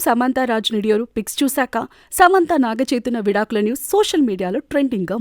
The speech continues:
మారింది. సమంత and నాగచైతన్య కలిసి కలకాలం ఉంటారనుకున్న ఈ జంట నాలుగేళ్లు కూడా కలిసి ఉండలేదు. ఇలా నాలుగేళ్లు మనస్పర్ధల కారణంగా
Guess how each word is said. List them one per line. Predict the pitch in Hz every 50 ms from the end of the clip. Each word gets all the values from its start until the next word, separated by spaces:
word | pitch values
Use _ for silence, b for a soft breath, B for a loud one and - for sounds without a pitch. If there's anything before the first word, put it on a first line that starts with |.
| 196 160
మారింది. | 139 - - - - - - _ _ _ _ _ _ _ _ -
సమంత | - 202 185 196 208 220 202 254 262 285 294 _ - 220
and | 262 254 233 202
నాగచైతన్య | 180 196 240 - 302 269 - 233 220 226 - -
కలిసి | 254 285 285 - 285 302 B B B B B B _ -
కలకాలం | 349 370 415 415 - 349 294 285 302 262 220
ఉంటారనుకున్న | 208 202 - 233 240 226 208 202 - 233 214 208 208 196
ఈ | 190 165 -
జంట | 196 214 - - 330 262 285 _ b b b b b b
నాలుగేళ్లు | 285 311 392 453 466 349 349 311 240 226 -
కూడా | 226 202 196 185 -
కలిసి | 165 202 - - 233 175
ఉండలేదు. | - - - 101 90 - - - - - - _ - - - 185
ఇలా | 196 247 285 262 269 285 B B B B - 254
నాలుగేళ్లు | 269 294 330 339 285 294 269 240 277 262 226 214
మనస్పర్ధల | 202 226 240 - - 226 208 190 214 208 185 _ -
కారణంగా | - - - 339 - 277 226 220